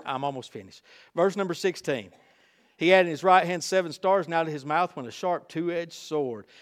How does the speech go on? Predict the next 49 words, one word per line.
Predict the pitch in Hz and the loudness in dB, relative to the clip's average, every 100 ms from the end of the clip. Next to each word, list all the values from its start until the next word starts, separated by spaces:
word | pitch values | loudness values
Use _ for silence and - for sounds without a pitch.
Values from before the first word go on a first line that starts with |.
| - - | -20 4
So | 208 190 - - _ | 8 8 6 -14 _
remember | 202 170 220 214 | -6 0 4 6
what | 220 208 | 6 4
we | |
said | - 190 | 0 -4
the | |
stars | 147 226 233 196 | 0 2 4 4
were? | 233 240 220 _ _ _ _ _ _ _ - | 2 2 0 _ _ _ _ _ _ _ -14
The | 139 | 0
stars | 185 202 208 180 | 6 8 8 2
are | |
the | 151 156 | 0 2
angels | 175 175 156 | 2 0 -8
of | |
the | 170 | -8
church. | - 180 | 0 0
They're | 135 143 | 0 -4
the | 151 | 0
messengers | 175 - 156 131 | 0 0 -12 -12
of | |
the | - | -2
church. | 185 131 | -2 0
So | 131 | -8
Jesus | 117 160 208 208 165 | -6 -6 -6 -8 0
has | 165 | 0
the | 131 | 0
messengers | 127 175 - 202 170 | -4 -4 -4 -14 -10
of | 180 | -12
the | 156 | -8
church, | 175 135 - | -4 -6 -8
the | |
pastors, | - 175 160 - 120 | -2 2 2 -2 -10
in | 139 151 | -10 -8
his | 160 | -10
hand, | 165 127 117 120 _ _ _ _ _ _ _ | -10 -10 -12 -16 _ _ _ _ _ _ _
and | - 147 | -4 0
he | 160 170 | 2 2
is | 131 - - _ | 0 -4 -14 _
sending | - - 196 214 214 202 190 - | -12 -8 -6 -6 -8 -10 -12 -10
out | 170 156 156 - - | -4 0 -2 -4 -10
something | 156 151 - 131 | -8 -8 -10 -8
with | 143 131 113 | -6 -6 -8
them. | 110 104 117 | -10 -12 -12
It | 127 | -12
is | 120 120 110 | -10 -14 -12
the | 127 | -16
word | 110 127 139 143 | -8 -4 -2 -4
of | 127 113 | -6 -8
God. | 127 120 110 | -6 -6 -8